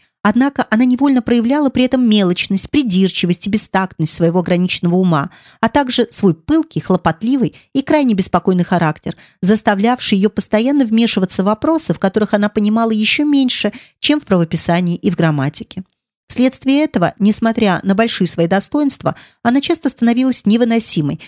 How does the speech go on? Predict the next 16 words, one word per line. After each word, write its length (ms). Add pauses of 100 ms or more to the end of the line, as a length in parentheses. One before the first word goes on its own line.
(140)
даже 220
самым 360
близким 480
ей 140
людям. 420 (560)
При 140
жизни 320
Екатерины 640
она 200
стояла 420
совершенно 500
в 40
стороне 360
от 60
государственных 680
дел, 260